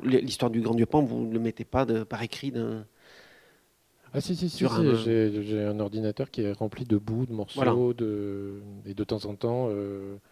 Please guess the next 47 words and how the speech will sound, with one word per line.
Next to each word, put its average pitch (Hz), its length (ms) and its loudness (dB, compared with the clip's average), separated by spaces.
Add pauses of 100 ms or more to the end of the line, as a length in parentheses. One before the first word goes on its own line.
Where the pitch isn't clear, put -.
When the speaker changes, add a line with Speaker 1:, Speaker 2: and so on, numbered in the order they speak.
(360)
Speaker 2:
là, 107 180 -4
c'est - 80 -6
ce - 120 -10
que - 60 -10
je - 60 -8
suis - 80 -14
en 101 60 -10
train 101 120 -8
de 92 80 -8
faire 120 200 0
justement 113 320 -8
pour 107 160 -8
le 101 80 -6
quatrième, 113 600 -8
euh, 101 380 -10
de, 98 260 -12 (120)
Speaker 1:
Vous - 60 -14
compilez. 120 420 0
Speaker 2:
de, 117 80 2
de 110 120 -2
re-, 107 160 2
de 107 120 0
relire, 107 460 0
euh, 104 120 -2
des 104 100 -6
tas 107 160 -2
de 107 60 -8
morceaux 127 560 0
et 117 80 0
de 104 100 -10
me 107 120 -4
dire, « 117 300 -6
Ah 98 40 -8
bah 101 100 -4
tiens, 123 340 -8
ça 110 200 -10
c'est - 140 -14
pas 104 100 -10
mal, 123 300 -6
ça - 80 -14
pourrait 101 220 -12
aller 101 120 -10
là. » 120 320 -8 (140)
Ça, 110 60 -18 (120)
bon, 101 60 -20 (160)
après, - 240 -8
euh, 101 160 -10